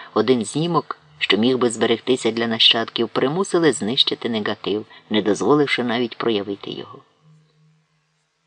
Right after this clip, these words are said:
Церемонія підписання перемир'я тривала якраз стільки часу, скільки було потрібно для того,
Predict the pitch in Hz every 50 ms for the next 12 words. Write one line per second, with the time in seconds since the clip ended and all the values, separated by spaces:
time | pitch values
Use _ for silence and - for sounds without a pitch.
0 | _ _ _ _ _ _ _ _ _ _ _ _ _ - - 156 170 208 233 269
1 | 285 277 262 247 226 - 196 160 - 175 170 - - 220 226 214 196 185 160 -
2 | 160 147 147 147 165 214 226 202 185 170 156 - - 151 147 190 226 226 196 165
3 | 151 147 - - 165 170 - - - - - - 165 143 131 - - 110 - -
4 | 175 208 233 214 - 214 196 - - - 165 156 - 160 139 131 135 131 131 -
5 | - 117 - - 123 120 117 123 113 98 104 95 95 95 - - 165 196 190 196
6 | 202